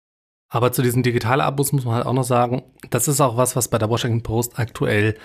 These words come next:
massiv wächst. Laut den Angaben der Gewerkschaft, in der die Mitarbeiter der Washington Post organisiert sind, hat sich allein im letzten Jahr die Zahl der Digitalabos verdoppelt.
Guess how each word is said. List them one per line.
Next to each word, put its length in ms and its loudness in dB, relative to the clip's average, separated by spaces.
massiv 1200 0
wächst. 640 -6
Laut 260 2
den 140 0
Angaben 1040 2
der 480 -2
Gewerkschaft, 880 -2
in 280 -2
der 100 0
die 100 0
Mitarbeiter 420 2
der 120 0
Washington 320 -2
Post 280 0
organisiert 380 0
sind, 180 -2
hat 160 -6
sich 180 -4
allein 300 0
im 160 0
letzten 560 0
Jahr 560 2
die 140 -10
Zahl 260 0
der 100 0
Digitalabos 1040 -2
verdoppelt. 800 -4